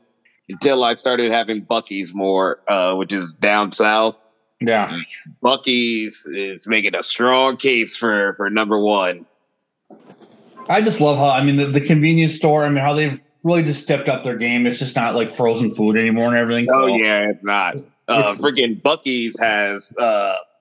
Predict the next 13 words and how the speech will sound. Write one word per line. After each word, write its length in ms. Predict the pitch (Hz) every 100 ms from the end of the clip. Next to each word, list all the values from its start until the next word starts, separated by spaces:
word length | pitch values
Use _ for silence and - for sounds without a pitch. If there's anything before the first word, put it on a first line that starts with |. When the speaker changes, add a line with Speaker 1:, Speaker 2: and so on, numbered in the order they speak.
| - 120 _ _ _ - _ - -
Speaker 1:
beef 260 | 127 135
brisket 480 | 87 123 127 - 117
and 160 | 107 104
pulled 300 | 131 123 -
pork, 300 | 123 117 90 _ _ _ -
uh, 340 | 117 107 98
Speaker 2:
Oh. 40 | 104 -
Speaker 1:
sandwiches 560 | 120 117 117 113 120 104
and 120 | 107
burritos. 800 | 101 98 117 101 92 90 87 - _ _ _ _ _ _ _ _ _ _ _ _ _ _
Speaker 2:
Oh. 260 | 110 104 107
Speaker 1:
Freaking, 320 | 127 95 113
uh, 320 | 113 113 107